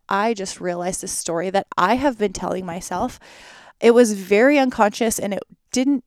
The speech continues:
even come to me until I was in the middle of the workshop, and I said it right there, and I was very embarrassed to say it to these women. But I said, "I just realized that I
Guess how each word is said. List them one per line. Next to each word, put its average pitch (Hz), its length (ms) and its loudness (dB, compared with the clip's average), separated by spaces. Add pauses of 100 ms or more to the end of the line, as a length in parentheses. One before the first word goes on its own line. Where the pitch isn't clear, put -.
(140)
even 220 320 -4
come 202 180 -4
to - 120 -12
me 190 120 -8
until 185 220 -8
I 175 60 -4
was 175 100 -8
in 175 100 -6
the 175 60 -8
middle 196 220 0
of 214 80 -4
the 214 60 -2
workshop, 190 320 -2
and - 100 -4
I 175 80 -4
said 254 240 0
it - 80 2
right 196 160 0
there, 196 120 0
and 170 100 -4
I 247 80 2
was 180 120 0
very 185 300 -2
embarrassed 196 400 -4
to - 80 -8
say 214 260 -4
it 180 180 -6 (260)
to - 140 -8
these 175 280 -6
women. 208 420 0 (680)
But 208 100 -4
I 202 60 4
said, - 280 0
"I 226 100 0
just 311 220 -2
realized 196 400 -2
that 196 240 -4 (720)
I 254 560 4